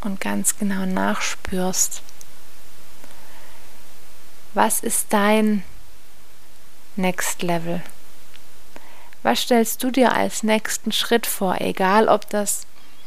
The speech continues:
Beruf, denn dein Beruf betrifft, deine Familienplanung oder deine Partnerschaft,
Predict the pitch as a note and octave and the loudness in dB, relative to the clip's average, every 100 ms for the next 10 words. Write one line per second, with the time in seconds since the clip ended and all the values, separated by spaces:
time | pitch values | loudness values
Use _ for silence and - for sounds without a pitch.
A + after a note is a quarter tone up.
0 | - - - - - - - - - - | -6 -6 -6 -6 -6 -6 -6 -6 -6 -6
1 | - - - - G#3+ G3 B3 B3+ - - | -6 -6 -6 0 2 4 4 2 -2 0
2 | A3 G#3 G#3+ G#3 G3 G3 A3+ A#3 - - | 2 4 4 4 2 4 4 4 2 0
3 | - G#3+ G3+ - - - - - - - | 0 0 0 -4 -6 -6 -6 -6 -6 -6
4 | - - - - G3 F#3+ F#3+ F#3+ F#3+ F#3+ | -6 -6 -6 -2 0 0 2 2 2 2
5 | F#3 F#3+ - G#3 F#3+ G3+ G#3+ G#3+ G#3+ G#3 | 0 -2 -2 -2 2 2 2 2 2 2
6 | G3+ G3+ G#3 - - - - A3 G#3 F#3+ | 2 0 -2 -6 -8 -8 -6 2 4 6
7 | G3 G3+ G3+ G#3 F#3 G#3 F#3+ - - G#3 | 4 0 0 -2 -2 0 -2 -2 -2 -2
8 | - G#3 G3+ - F#3 F#3+ - | -2 -2 -2 -2 -2 -2 -6